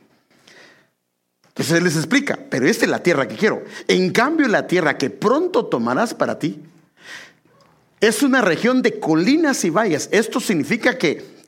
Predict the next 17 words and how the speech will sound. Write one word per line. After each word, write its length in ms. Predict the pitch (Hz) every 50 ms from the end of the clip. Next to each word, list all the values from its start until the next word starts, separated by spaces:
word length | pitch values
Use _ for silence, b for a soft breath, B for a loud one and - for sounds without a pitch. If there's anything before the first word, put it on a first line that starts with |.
| _ - _ _ _ _ _ _ _ _ _ _ _ _ _ _ _ _ -
les 180 | 135 151 147
da 120 | - 165 156
sombra, 480 | - - - 190 208 233 202 143 117
les 180 | 107 113 123 127
da 120 | 165 156
frescura, 840 | 156 - - 170 143 127 - - - - - 247 269 262 - - - - - _ _ _ _ _ _ _ _ b b b b b b b b b b b b b b b b b _ _ _ _ _ _ _ _ _ _
con 300 | _ - 196 185 180 180
lluvias 600 | 143 151 254 294 302 311 285 320 262 - - - - -
abundantes. 1040 | - 160 135 131 156 151 135 131 131 196 214 233 226 - - - - - - - - _ _ _ _ _ _ _ B B B B B
Una 280 | 226 254 262 269 240
tierra 380 | - 214 220 269 277 277 247 -
que 100 | - 190
el 100 | 175 143
Señor 380 | - - 151 131 156 202 226 220
tu 180 | - 214 196
Dios 580 | 170 196 233 285 523 523 - - - - - - _ _ _ _ _ b b b b b b b b _
cuida. 680 | - 156 175 254 302 - - - - - - -